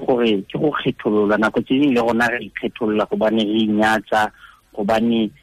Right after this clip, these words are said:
re nyaditswe. So, dilo tse dintsi di dira gore re se ka nna le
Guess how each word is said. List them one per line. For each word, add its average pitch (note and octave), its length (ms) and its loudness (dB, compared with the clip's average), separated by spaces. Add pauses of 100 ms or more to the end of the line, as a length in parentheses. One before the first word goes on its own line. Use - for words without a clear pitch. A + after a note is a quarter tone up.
re A#2 160 0
nyaditswe. A2 720 0
So, A#2+ 140 0 (260)
dilo B2 160 2
tse F3+ 140 -2
dintsi D#3 260 0
di C#3 120 0
dira C3 220 -2
gore A#2 280 0 (160)
re A2+ 160 -4
se - 160 -10
ka C3 100 2
nna C3 220 2
le A#2+ 400 0